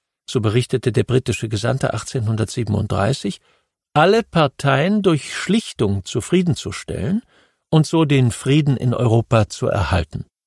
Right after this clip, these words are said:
Vor allem war Preußen bemüht, Russland zu besänftigen. Während der napoleonischen Kriege hatte Russland eine Armee von mehr als einer Million Mann mobilisiert und sich damit als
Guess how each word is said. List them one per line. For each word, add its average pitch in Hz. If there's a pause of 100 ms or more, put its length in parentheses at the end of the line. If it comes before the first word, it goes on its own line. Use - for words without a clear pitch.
(1080)
Vor -
allem 208
war 151
Preußen 135
bemüht, 123
Russland 95
zu -
besänftigen. 92 (500)
Während 135
der 151
napoleonischen 151
Kriege 170
hatte 131
Russland 123
eine 113
Armee 123 (260)
von 120
mehr 123
als 113
einer 131
Million 120
Mann 127
mobilisiert 98 (480)
und 143
sich 143
damit 151
als 127